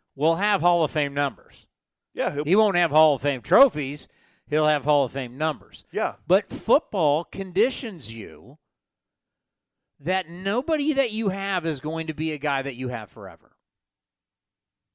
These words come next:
Speaker 1: Like, the fact that Aaron Donald could hang him up and he's a lifetime Ram is so, like,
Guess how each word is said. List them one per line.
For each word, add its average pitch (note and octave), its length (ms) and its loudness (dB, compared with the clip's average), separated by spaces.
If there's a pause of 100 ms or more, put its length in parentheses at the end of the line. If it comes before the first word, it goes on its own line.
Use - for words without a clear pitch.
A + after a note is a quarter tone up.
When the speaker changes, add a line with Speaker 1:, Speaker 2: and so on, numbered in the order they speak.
(560)
Speaker 1:
Like, F#3+ 160 -4
the G3+ 80 -4
fact C#4 380 -8
that F#3 180 -4
Aaron E3+ 420 -2
Donald C#3+ 540 0 (280)
could D#3 180 -2
hang D3 240 -4
him C#3 120 -8
up C3 240 -4
and A#2 80 -8
he's B2+ 160 -12
a B2+ 60 -12
lifetime A#2+ 600 -6
Ram A2 380 -8
is G2+ 100 -12
so, D#3+ 640 0
like, G2+ 540 -10